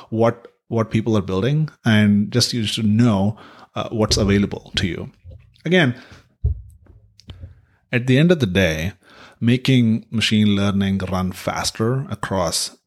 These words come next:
different hardware platforms, you know, it's a craft, right? It's part engineering, part experimentation,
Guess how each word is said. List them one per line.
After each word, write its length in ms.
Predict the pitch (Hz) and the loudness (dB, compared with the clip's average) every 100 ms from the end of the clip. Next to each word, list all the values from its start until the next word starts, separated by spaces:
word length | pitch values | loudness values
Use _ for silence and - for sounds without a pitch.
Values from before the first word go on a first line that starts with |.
| 98 | -8
different 560 | 95 92 90 92 90 | -8 -8 -10 -8 -10
hardware 420 | - 92 90 92 87 | -4 -4 -4 -6 -10
platforms, 720 | 92 87 - 113 135 160 - - - - | -10 -12 -10 -10 -6 -6 -8 -20 -20 -2
you 40 | 214 | 2
know, 100 | 247 | 4
it's 120 | - | 2
a 60 | 226 | -2
craft, 440 | 254 - - - | -2 -2 -6 -16
right? 200 | - - | -16 -12
It's 140 | 139 - | -8 -2
part 480 | - 123 120 113 | 0 2 2 0
engineering, 760 | 131 110 104 139 165 156 151 147 | -2 -2 0 2 4 4 4 2
part 380 | - 107 107 98 | 0 0 0 -2
experimentation, 1200 | - 107 98 92 87 147 147 - 139 127 127 | -8 -8 -6 -8 -4 0 0 0 0 0 -2